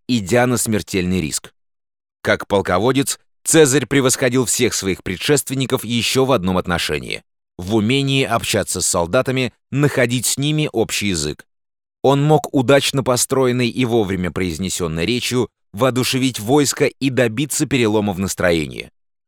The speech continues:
Он лично знал и помнил многих центурионов — да и старослуживых солдат,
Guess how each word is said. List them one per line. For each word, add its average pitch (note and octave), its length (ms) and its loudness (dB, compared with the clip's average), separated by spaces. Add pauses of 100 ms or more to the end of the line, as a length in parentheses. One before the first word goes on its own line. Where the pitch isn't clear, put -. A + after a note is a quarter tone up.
(140)
Он B2 200 2
лично D3 440 0
знал B2+ 320 2
и A#2 120 -2
помнил B2 400 0
многих A2 460 0
центурионов — F#2 880 0 (320)
да F#2 160 2
и C3+ 80 4
старослуживых B2 800 2
солдат, G2+ 500 0